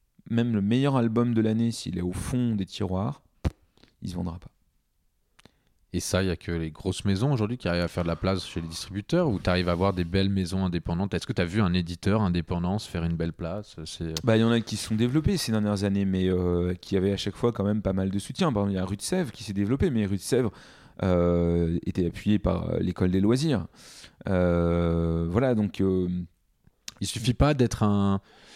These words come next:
Speaker 2: je sais pas,
Speaker 1: Je pense,
Speaker 2: euh,
Speaker 1: non,
Speaker 2: si
Speaker 1: mais
Speaker 2: je mo-, si je monte demain une société d'édition, euh, que je réunis, euh, tes, euh, cinq potes un peu les plus connus, bon, je sais que c'est pas possible que
Speaker 1: Mais
Speaker 2: c'est
Speaker 1: non,
Speaker 2: le
Speaker 1: mais
Speaker 2: concept de la
Speaker 1: justement,
Speaker 2: maison
Speaker 1: mais t'as
Speaker 2: d'édition,
Speaker 1: raison, ils
Speaker 2: mais
Speaker 1: viendront pas.
Speaker 2: Mais pourquoi ?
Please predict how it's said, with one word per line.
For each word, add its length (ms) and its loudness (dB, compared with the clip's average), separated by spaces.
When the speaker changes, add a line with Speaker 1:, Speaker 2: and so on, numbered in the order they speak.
Speaker 2:
je 80 -20
sais 100 -12
pas, 100 4
Speaker 1:
Je 40 4
pense, 200 4
Speaker 2:
euh, 20 6
Speaker 1:
non, 40 4
Speaker 2:
si 60 4
Speaker 1:
mais 20 4
Speaker 2:
je 80 0
mo-, 100 4
si 180 2
je 80 2
monte 160 4
demain 420 6
une 260 4
société 440 2
d'édition, 720 0
euh, 260 4
que 160 -6
je 100 -2
réunis, 420 2
euh, 120 4
tes, 180 -4
euh, 200 0
cinq 280 -4
potes 320 -2
un 60 -4
peu 140 -4
les 100 -4
plus 160 -6
connus, 240 0
bon, 140 -2
je 120 -8
sais 140 -10
que 60 -12
c'est 80 -14
pas 120 -2
possible 360 -10
que 100 -16
Speaker 1:
Mais 60 -6
Speaker 2:
c'est 80 4
Speaker 1:
non, 100 2
Speaker 2:
le 60 2
Speaker 1:
mais 60 2
Speaker 2:
concept 200 2
de 60 2
la 60 4
Speaker 1:
justement, 60 2
Speaker 2:
maison 120 0
Speaker 1:
mais 60 2
t'as 80 2
Speaker 2:
d'édition, 180 2
Speaker 1:
raison, 80 2
ils 40 0
Speaker 2:
mais 40 2
Speaker 1:
viendront 320 2
pas. 200 -6
Speaker 2:
Mais 80 0
pourquoi ? 320 -4